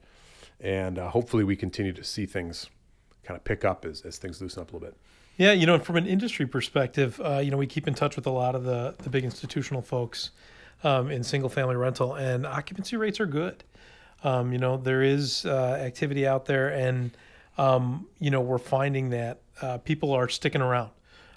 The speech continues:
Speaker 2: um, and, and actually, uh,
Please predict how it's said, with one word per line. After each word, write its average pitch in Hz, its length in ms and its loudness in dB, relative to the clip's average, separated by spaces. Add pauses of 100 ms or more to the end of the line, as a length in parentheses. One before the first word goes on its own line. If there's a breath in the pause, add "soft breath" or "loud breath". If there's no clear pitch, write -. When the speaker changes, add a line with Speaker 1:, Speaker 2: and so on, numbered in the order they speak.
(140)
Speaker 2:
um, 120 600 4
and, 131 400 0
and 131 160 -2
actually, 135 760 2 (440 loud breath)
uh, 123 240 2